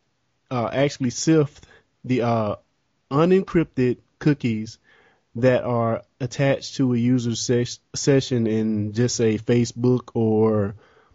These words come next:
uh, I'll, I'll, I'll let you know some of the other services that, that they, uh, exploited a little later. But, <clears throat> so whatever the user is doing,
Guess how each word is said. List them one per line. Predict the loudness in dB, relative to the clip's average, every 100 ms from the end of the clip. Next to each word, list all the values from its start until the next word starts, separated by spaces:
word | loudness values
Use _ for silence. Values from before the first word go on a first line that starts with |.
| _ -2
uh, |
I'll, | 0 2 2 0 -4 -10
I'll, | -4 -2 -2
I'll | 2 4
let | 4 4
you |
know | 4 4
some | 4 4
of |
the | 2
other | 0
services | 0 2 0 -2 0
that, | 0 0 -4 -4
that | -4 0
they, | 0
uh, | 2 0 -2 -6 -14 _ -4
exploited | -2 -2 -2 0 2 2 -2 -6
a | -14
little | -4 -2 2
later. | 2 2 2 -2 -6 -20 -20 -12 4
But, | 8 8 6 _ _ _ 0
<clears throat> | 2 4 4 2 -4 _ _ _ _ _ -20 -20 _ 0
so | 4 6
whatever | 6 6 4 2
the | 0
user | 0 0 2 2
is | 2
doing, | 0 2 2 -2 -6